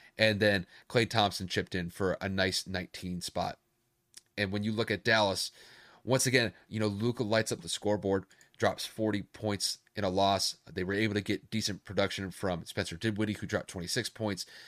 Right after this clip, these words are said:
and Jalen Brunson chipped in, uh, a solid twenty-point performance, uh, despite the loss against Golden State. Now, Kevin, to kick this one to you, with Golden State going up three oh in the series against the Mavericks,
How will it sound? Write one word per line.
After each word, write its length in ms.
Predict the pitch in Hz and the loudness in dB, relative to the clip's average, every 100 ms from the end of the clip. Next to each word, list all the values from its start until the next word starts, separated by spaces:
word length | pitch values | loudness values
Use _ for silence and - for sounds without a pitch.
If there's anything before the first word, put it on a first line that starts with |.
| - - | -20 -10
and 140 | 107 95 | -6 -2
Jalen 380 | 101 95 92 90 _ _ _ | 0 0 -2 -6 _ _ _
Brunson 400 | 98 90 92 80 - - - _ _ _ | -2 -2 -4 -6 -14 -20 -20 _ _ _
chipped 260 | - 104 101 | -2 0 0
in, 240 | 90 85 - - - - | -2 -2 -10 -20 -20 -6
uh, 160 | 110 - | -4 0
a 80 | 120 | 2
solid 380 | - 131 104 92 | 4 4 4 2
twenty-point 560 | - 92 87 - 92 - | -2 -4 -6 -6 -8 -8
performance, 680 | 92 90 82 73 - - - | -8 -6 -6 -6 -6 -8 -12
uh, 140 | 85 - | -14 -10
despite 360 | 98 - 107 90 | -6 2 2 2
the 80 | 95 | -2
loss 520 | 90 87 87 - - _ - | 0 0 -2 -4 -6 _ -10
against 340 | 90 87 - | -6 -6 -6
Golden 240 | 87 80 82 | -10 -8 -8
State. 280 | 85 80 - - - - - - | -8 -10 -14 -20 -20 -20 -16 0
Now, 200 | 110 101 | 2 2
Kevin, 380 | - 120 101 95 | 2 2 2 -2
to 60 | |
kick 260 | - 127 - | -6 -8 -4
this 280 | 131 - 104 | -4 -4 -2
one 200 | 98 87 | -2 -2
to 140 | - | -6
you, 280 | 87 85 78 _ _ - - - | -6 -6 -8 _ _ -20 -20 -4
with 200 | 123 - | -2 2
Golden 240 | 160 202 175 | 2 4 4
State 280 | 151 92 | 2 2
going 320 | 98 113 104 95 | 2 4 4 0
up 160 | 92 | -2
three 440 | - - 95 95 90 | -6 -6 -2 2 2
oh 260 | 90 85 - | 2 0 -6
in 140 | 92 85 | -8 -6
the 100 | 85 | -4
series 460 | - 90 87 87 | -2 -2 -2 -4
against 300 | 82 90 - | -4 -6 -6
the 60 | 82 | -8
Mavericks, 460 | 82 82 78 - | -8 -8 -10 -14